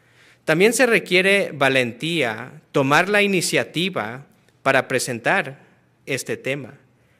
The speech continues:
La hermana se ha preparado, pues ha traído el folleto del origen de la vida,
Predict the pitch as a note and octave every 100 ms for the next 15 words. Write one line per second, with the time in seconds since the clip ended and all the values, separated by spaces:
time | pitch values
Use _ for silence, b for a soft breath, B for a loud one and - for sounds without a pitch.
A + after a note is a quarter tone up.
0 | _ - C#3 C3+ D#3 E3 D#3+ D#3 D#3+ D#3+
1 | D3 C#3 D#3 F#3 F#3 A#2+ C#3 C3+ C#3+ C#3+
2 | C#3+ C#3+ B2 - A#2 B2 C3 D#3 C#3 A2+
3 | A2 A#2+ - C3 A2+ G#2 G2+ B2+ D3+ G3+